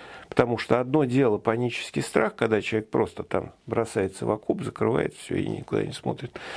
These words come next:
А другое — когда человек оценивает вероятности и испытывает страх такой же точно, но он с ним справляется, потому что он понимает, откуда он может прийти. Ну, просто любой солдат, побывавший хоть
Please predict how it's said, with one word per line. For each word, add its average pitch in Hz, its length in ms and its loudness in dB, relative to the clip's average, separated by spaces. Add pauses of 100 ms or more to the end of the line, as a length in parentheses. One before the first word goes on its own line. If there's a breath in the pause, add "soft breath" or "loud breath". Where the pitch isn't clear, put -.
(140 loud breath)
А - 80 2
другое — 156 520 4
когда 113 280 2
человек - 300 -4
оценивает 101 580 0
вероятности - 880 -2 (680 loud breath)
и 127 120 4
испытывает 175 600 4
страх 160 360 0
такой 139 340 2
же 139 120 0
точно, 117 580 2
но 123 200 4
он 113 140 2
с - 120 -14
ним 113 120 -2
справляется, - 640 0
потому 120 320 0
что - 220 -4 (360 loud breath)
он 139 180 4
понимает, 143 540 2
откуда 120 360 -2
он 113 80 2
может 110 300 0
прийти. 127 480 -2 (1040 soft breath)
Ну, 180 80 6
просто 196 320 2
любой 160 280 6
солдат, 156 520 2
побывавший 127 600 0
хоть 113 220 0